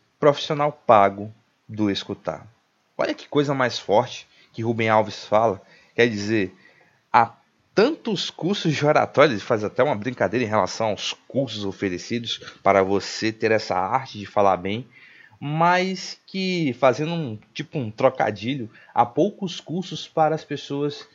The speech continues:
escutarem mais. É óbvio que não precisa de curso para escutar mais. Nós já nascemos com esse dom, segundo a ideia de Rubem Alves, mas que esse dom precisa ser aprimorado, preci-,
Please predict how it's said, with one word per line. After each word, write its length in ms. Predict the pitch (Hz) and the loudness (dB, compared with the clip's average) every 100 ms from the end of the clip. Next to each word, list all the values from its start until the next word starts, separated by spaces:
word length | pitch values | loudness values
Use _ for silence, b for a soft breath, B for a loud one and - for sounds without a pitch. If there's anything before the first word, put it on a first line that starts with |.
| _ | _
escutarem 580 | 131 - 139 - 147 151 | -12 -8 -4 0 0 0
mais. 480 | 98 82 71 - - _ | -2 -4 -6 -16 -20 _
É 120 | 110 | 4
óbvio 520 | 101 135 190 110 95 87 | 6 6 4 -2 -8 -10
que 120 | 107 | -8
não 140 | 101 | -6
precisa 460 | 107 98 - 104 101 | -4 -6 -6 -6 -6
de 140 | 98 | -8
curso 380 | - - 95 - | -10 -8 -8 -6
para 180 | - 92 | -2 -2
escutar 360 | 80 85 - 80 | -4 -6 -4 -4
mais. 280 | 82 85 | -6 -12
Nós 120 | 82 92 | -8 -2
já 120 | 113 | 0
nascemos 680 | 110 - 123 143 110 - B B _ | -2 0 2 2 0 -10 B B _
com 160 | 113 | 0
esse 480 | 101 101 - 107 92 B B | 0 -2 -2 -2 -4 B B
dom, 600 | 113 107 120 139 139 - _ | -12 4 8 8 6 0 _
segundo 880 | - 175 113 104 143 151 104 87 - | -8 -6 -6 -4 -4 -4 -6 -6 -4
a 100 | 95 | -4
ideia 300 | 92 92 90 | -2 -2 -2
de 160 | 90 | -6
Rubem 240 | 92 95 127 | -10 -6 0
Alves, 420 | 85 82 92 - B B B | 0 -2 -8 -20 B B B
mas 340 | 107 117 123 - | 0 0 0 -6
que 360 | - 143 139 B B - | -6 -4 -4 B B -2
esse 240 | 135 160 | 0 0
dom 160 | 135 156 | 0 0
precisa 420 | 156 147 156 165 | 0 -2 2 2
ser 220 | 165 165 | 4 4
aprimorado, 880 | 170 170 175 170 151 123 139 147 110 | 4 2 -2 2 4 6 6 4 -2
preci-, 420 | - 117 - 139 | -8 -10 -10 -14